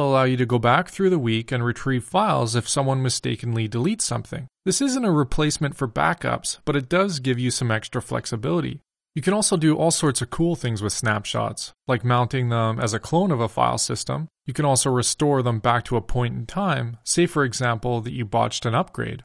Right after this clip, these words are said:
All right, I've definitely talked for way too long, so hopefully at this point you have a pretty good idea of what Z F S on Linux is, and some of the advanced features that it offers. You'll also notice that throughout these demos we did everything online,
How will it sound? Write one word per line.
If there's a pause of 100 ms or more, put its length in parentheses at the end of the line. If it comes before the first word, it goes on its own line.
(240)
All
right, (120)
I've
definitely
talked
for
way
too
long,
so
hopefully
at
this
point
you
have
a
pretty
good
idea
of
what
Z
F
S
on
Linux
is, (140)
and
some
of
the
advanced
features
that
it
offers. (140)
You'll
also
notice
that
throughout
these
demos
we
did
everything
online,